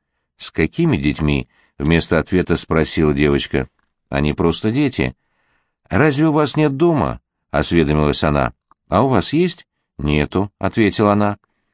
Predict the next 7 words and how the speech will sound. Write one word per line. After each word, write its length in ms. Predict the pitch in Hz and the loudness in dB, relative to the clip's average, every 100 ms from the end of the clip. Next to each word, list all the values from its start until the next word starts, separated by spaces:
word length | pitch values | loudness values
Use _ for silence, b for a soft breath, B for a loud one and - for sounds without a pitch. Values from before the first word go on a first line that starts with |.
| _ _ _ _ _ - | _ _ _ _ _ -4
Чуньси 420 | 110 107 - 156 | 0 2 0 -2
повторил 460 | 143 131 151 151 | -2 -2 0 2
вопрос: 420 | 143 123 82 67 - _ _ | 0 0 0 -2 -6 _ _
«Что 280 | - 165 156 | -6 -2 0
в 60 | |
этой 200 | 151 147 | 0 -2
корзинке?» 680 | 135 147 104 76 65 73 62 | 0 0 2 0 0 -4 -4